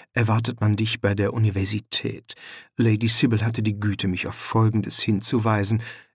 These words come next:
Wenn du nicht pünktlich zur Stelle bist, will sie deine Gedärme als Strumpfwarenzubehör verkaufen.“ „Hat sie bei diesen Worten gelächelt?“, fragte Mumm, stand auf und wankte zum dampfenden Becken.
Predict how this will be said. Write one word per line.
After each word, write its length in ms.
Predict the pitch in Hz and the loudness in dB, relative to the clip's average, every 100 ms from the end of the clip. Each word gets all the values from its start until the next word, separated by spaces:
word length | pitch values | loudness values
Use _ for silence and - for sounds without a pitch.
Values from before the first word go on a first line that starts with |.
| _ | _
Wenn 280 | 117 123 120 | 0 2 4
du 100 | 120 | 4
nicht 420 | 117 113 - - | 4 2 -4 -4
pünktlich 640 | - 156 156 - 117 117 | 2 2 2 0 0 0
zur 260 | - - 107 | -2 0 0
Stelle 560 | - - - 117 101 98 | -2 -4 0 0 0 0
bist, 460 | 113 139 - - - - _ - | 0 0 -4 -6 -14 -20 _ -2
will 260 | 117 127 | 2 2
sie 180 | 117 131 | 4 2
deine 300 | 120 113 117 | 4 4 4
Gedärme 760 | 113 110 117 107 107 110 110 - | 4 2 2 2 2 2 0 -2
als 380 | 104 - - - | -2 0 -4 -4
Strumpfwarenzubehör 1800 | - - 117 117 113 - 98 90 87 87 - - 107 85 82 104 85 82 | -4 -2 2 2 2 0 -2 -2 -4 -4 0 0 0 -4 -6 -6 -6 -4
verkaufen.“ 680 | - 101 - 85 - - - _ _ _ _ _ _ _ _ _ _ _ | -4 -2 -2 -4 -6 -10 -10 _ _ _ _ _ _ _ _ _ _ _
„Hat 200 | - 120 | -2 0
sie 120 | 117 123 | 4 6
bei 140 | 123 | 8
diesen 300 | 135 131 127 | 8 6 6
Worten 360 | 139 151 160 123 | 6 4 2 2
gelächelt?“, 840 | 127 127 156 160 214 233 - - _ _ - | 4 6 6 6 4 2 -2 -10 _ _ -12
fragte 440 | - 113 113 120 | 0 2 2 4
Mumm, 400 | 117 131 127 127 - | 4 4 2 -2 -6
stand 440 | - - 98 98 | -6 -2 -2 -2
auf 260 | 98 120 120 | 0 2 0
und 220 | 98 87 | -6 -4
wankte 340 | 98 110 113 101 | 0 0 -2 -2
zum 260 | 113 104 | 0 0
dampfenden 580 | 98 98 - 107 104 101 | 0 -2 -2 0 0 -2
Becken. 380 | 160 - 71 | -4 -6 -10